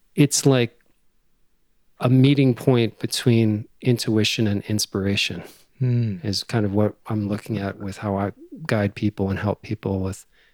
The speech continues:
Speaker 1: both the psychic readings and the spiritual coaching,
Speaker 2: Hmm.
Speaker 1: you know?
Speaker 2: And I like how you said in our earlier conversation of
Speaker 1: Sure.
Speaker 2: a lot of it starts with that stillness,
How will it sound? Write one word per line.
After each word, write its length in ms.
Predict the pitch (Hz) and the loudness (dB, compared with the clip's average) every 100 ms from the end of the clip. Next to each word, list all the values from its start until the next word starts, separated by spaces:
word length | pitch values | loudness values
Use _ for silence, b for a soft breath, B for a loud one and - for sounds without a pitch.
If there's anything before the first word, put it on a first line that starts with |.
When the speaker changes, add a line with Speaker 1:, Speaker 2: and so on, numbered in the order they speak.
| _ _ | _ _
Speaker 1:
both 380 | - 98 - - _ _ | -4 -4 -4 -12 _ _
the 80 | 110 | -4
psychic 420 | - 104 104 - | 0 -2 -2 -6
readings 420 | 98 98 98 95 | -4 -2 -4 -4
and 140 | 104 98 | -4 -4
the 20 | |
spiritual 420 | - - 101 - 101 | -6 -4 -4 -4 -6
coaching, 500 | 104 101 - 101 104 _ | -6 -6 -6 -8 -12 _
Speaker 2:
Hmm. 240 | 120 107 92 _ _ _ _ _ _ - | -4 -4 -6 _ _ _ _ _ _ -8
Speaker 1:
you 80 | 101 | -4
know? 200 | 98 101 _ _ _ _ _ _ - | -2 -4 _ _ _ _ _ _ 0
Speaker 2:
And 140 | 113 | 4
I 60 | 101 | 6
like 200 | 101 - | 4 4
how 80 | 101 | 2
you 140 | 95 | 2
said 440 | - 104 98 95 - | 2 4 4 4 0
in 100 | 101 | 2
our 120 | 101 | 4
earlier 240 | 98 98 | 6 4
conversation 640 | - 101 98 - 98 - 101 | 2 -6 -4 0 0 2 2
of 160 | 98 | 2
Speaker 1:
Sure. 100 | 110 B B B - | 0 B B B 2
Speaker 2:
a 60 | |
lot 200 | 101 107 | 4 6
of 80 | 101 | 4
it 100 | 98 | 2
starts 360 | - 101 98 - | 2 2 2 -2
with 120 | 104 | 0
that 160 | 95 | -2
stillness, 760 | - - 104 101 98 110 - - | -2 2 4 4 2 -4 -12 -18